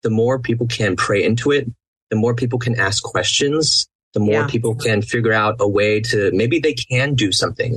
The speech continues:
Speaker 1: I think a lot of people don't know what to do 'cause it's so overwhelming, or maybe it's such a big thing. Um, but I think with Love Never Fails, like, what you guys are already doing, like, in the trenches is,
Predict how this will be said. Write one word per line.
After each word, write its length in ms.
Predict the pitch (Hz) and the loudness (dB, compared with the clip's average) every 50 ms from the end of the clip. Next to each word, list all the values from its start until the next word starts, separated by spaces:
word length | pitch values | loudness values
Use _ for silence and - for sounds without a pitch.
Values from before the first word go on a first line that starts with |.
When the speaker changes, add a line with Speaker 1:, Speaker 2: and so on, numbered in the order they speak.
| - | -2
Speaker 1:
I 60 | 127 123 | 0 0
think 160 | 156 165 165 | 2 2 4
a 20 | |
lot 160 | 156 151 143 | 4 4 2
of 80 | 143 - | 0 0
people 220 | - 131 120 156 | -2 -2 0 0
don't 220 | 120 113 113 113 113 | 0 0 0 0 0
know 340 | 117 113 110 104 101 95 - - | 0 0 0 0 -2 -6 -6 -2
what 180 | - - 120 | -2 -2 0
to 80 | - 139 | 0 -2
do 360 | 127 139 147 156 175 190 180 - _ _ _ _ | 0 2 2 2 2 2 0 -6 _ _ _ _
'cause 160 | - 120 117 | -2 -2 -2
it's 160 | 117 117 - | 0 0 0
so 160 | - 143 135 | 0 2 2
overwhelming, 380 | 120 120 113 113 113 117 120 117 | 2 2 2 2 2 2 2 2
or 80 | 92 107 - - | 0 -2 -2 0
maybe 220 | 120 113 107 113 117 | 0 0 0 0 -2
it's 160 | 117 - - | -2 -2 -2
such 240 | - 117 113 - - | 0 0 -2 0 0
a 200 | 104 98 92 87 - - _ | 0 0 0 -2 -4 -6 _
big 240 | 113 113 110 107 113 | -2 -2 -2 -2 -2
thing. 500 | - - 110 104 104 104 135 151 139 - - _ - - 117 117 - _ | -2 0 0 0 0 0 0 0 -2 -6 -10 _ -10 -8 -8 -8 -6 _
Um, 280 | - 113 104 101 101 95 | -2 0 0 0 0 -2
but 180 | - - 104 104 | -2 -2 -2 0
I 60 | 113 | 0
think 160 | 123 151 147 | 0 0 0
with 120 | 147 127 | 0 0
Love 140 | 127 123 127 | 0 0 0
Never 160 | 131 123 117 | 0 0 0
Fails, 400 | 113 - 139 139 151 135 113 117 | 0 0 0 0 0 0 0 0
like, 180 | 117 101 92 - | 0 -2 -2 -2
what 160 | - 113 117 - | -2 -2 -2 0
you 80 | 117 | 0
guys 240 | 113 117 117 113 110 | 0 0 0 0 0
are 140 | 107 101 98 - | 0 0 0 0
already 280 | 110 107 113 117 127 | 0 0 0 0 0
doing, 600 | 113 107 117 117 127 135 110 98 95 - 120 113 - | 0 0 0 0 2 2 0 0 0 -2 -4 -2 -2
like, 220 | 101 92 - - - _ _ _ | -2 -2 -2 -4 -8 _ _ _
in 100 | 113 110 | -2 -2
the 80 | 107 98 | 0 0
trenches 500 | - - 127 127 123 - - 95 90 92 | 0 0 0 0 0 0 0 0 0 2
is, 220 | 92 90 98 - | 0 0 0 -4